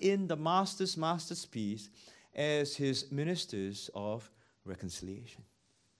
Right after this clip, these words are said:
That's why the Bible says, is, "How beautiful are the feet of those who preach the gospel of peace." It's a good news. Come, be, be reconciled to God. Be at peace with God. And once you understand that, you are at peace with yourself and you can be at peace with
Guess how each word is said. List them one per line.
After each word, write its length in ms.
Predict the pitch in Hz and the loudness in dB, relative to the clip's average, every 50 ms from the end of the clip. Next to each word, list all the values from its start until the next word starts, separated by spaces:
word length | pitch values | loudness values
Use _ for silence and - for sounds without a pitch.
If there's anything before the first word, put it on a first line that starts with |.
| _ _ _ _ _ _ _ _ _ _ | _ _ _ _ _ _ _ _ _ _
That's 120 | - - - | -6 2 6
why 120 | 220 233 | 8 8
the 80 | 214 185 | 10 12
Bible 280 | 185 196 214 233 254 | 12 12 12 10 8
says, 280 | - - 226 214 214 196 | 8 8 8 8 8 8
is, 100 | 208 - | 6 6
"How 200 | 185 214 254 262 | 6 6 6 6
beautiful 600 | 233 180 170 190 233 240 240 240 - - 233 233 | 6 4 4 4 6 6 4 2 2 2 4 6
are 60 | 208 180 | 6 6
the 100 | 165 165 | 4 2
feet 280 | - - 214 220 202 | 0 0 0 2 2
of 140 | 165 147 139 | 2 2 2
those 300 | 156 185 196 214 214 - | 4 6 6 6 6 4
who 80 | 196 170 | 2 0
preach 440 | 180 - - 240 226 196 - - | 0 -2 -2 -2 0 0 -2 0
the 100 | - 170 | 0 0
gospel 640 | 143 123 143 156 170 170 - - - - 202 196 202 | 0 2 4 4 4 4 2 0 0 2 4 4 4
of 160 | 202 202 - | 2 2 -2
peace." 480 | - - 339 311 - - - - - - _ _ _ - _ _ - - - - | -4 -4 -4 -4 -4 -6 -12 -16 -18 -20 _ _ _ -20 _ _ -20 -20 -16 0
It's 140 | - 214 180 | 2 4 6
a 60 | 208 | 6
good 340 | 165 151 247 285 277 - - | 6 6 6 4 4 2 -2
news. 400 | 262 277 277 208 - - - - - _ _ _ _ - - - - - | -4 -4 -4 -4 -8 -10 -14 -18 -18 _ _ _ _ -20 -20 -20 -12 0
Come, 300 | - 247 269 285 240 175 | 4 4 6 6 6 6
be, 340 | 151 190 233 254 254 240 247 - - - - | 4 6 6 6 4 4 2 -4 -8 -6 0
be 220 | 165 202 240 247 247 | 4 4 6 6 4
reconciled 960 | 190 196 220 247 254 269 262 254 - - - - 247 240 254 254 240 247 - | 4 4 2 4 6 6 6 8 8 6 6 4 4 4 4 4 4 4 0
to 80 | 208 | 2
God. 340 | 170 196 196 180 143 - - - - - 156 | 4 6 6 6 6 4 0 -8 -10 -2 2
Be 200 | 190 240 254 226 | 6 10 10 10
at 220 | 202 - - - | 10 10 6 2
peace 420 | - 269 285 285 285 277 240 - | 4 6 8 8 8 8 6 4
with 380 | - 214 226 269 262 196 175 151 | 2 4 6 6 6 6 4 4
God. 300 | 170 190 175 180 190 170 | 6 8 10 8 8 8
And 200 | 175 180 185 175 | 6 2 2 2
once 340 | 196 220 247 277 285 - - | 2 4 4 4 2 2 2
you 120 | 214 214 | 2 4
understand 480 | 214 214 226 220 - - 226 233 226 226 | 4 4 4 2 2 2 4 4 6 6
that, 140 | 233 208 190 | 6 6 6
you 120 | 202 202 | 6 6
are 60 | 196 | 6
at 140 | 185 185 - | 6 4 2
peace 240 | - 233 233 220 - | 0 0 0 2 2
with 140 | 175 170 147 | 0 0 2
yourself 500 | 160 175 170 - - - 233 214 202 170 | 2 2 2 2 2 2 4 4 4 4
and 100 | 180 180 | 2 2
you 80 | 190 | 2
can 160 | 165 190 175 | 2 0 2
be 120 | 165 175 175 | 2 2 2
at 160 | 170 170 - | 2 2 -2
peace 340 | - 220 208 208 190 - - | -2 0 0 0 0 0 0
with 160 | 160 147 143 | -2 -2 -2